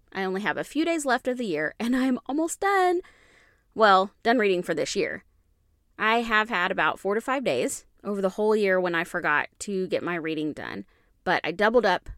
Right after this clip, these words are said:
and I caught up. I could have given up because I didn't read every day. I admit I got super frustrated with myself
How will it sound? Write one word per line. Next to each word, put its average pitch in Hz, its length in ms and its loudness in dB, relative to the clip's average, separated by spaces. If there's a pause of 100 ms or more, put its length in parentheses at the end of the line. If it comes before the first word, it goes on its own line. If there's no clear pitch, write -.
(260)
and - 80 -14
I 151 60 -10
caught 170 260 0
up. - 140 -12 (960)
I 196 100 4
could 247 200 0
have 247 120 2
given 202 240 2
up 170 220 -4 (960)
because 190 520 2
I 196 140 2
didn't 233 300 2
read 220 240 0
every 185 340 0
day. - 280 -8 (1300)
I 190 120 8
admit 202 420 2
I 185 140 -4
got 175 240 -2
super 254 300 -4
frustrated 220 500 -2
with 214 160 -4
myself 202 680 -2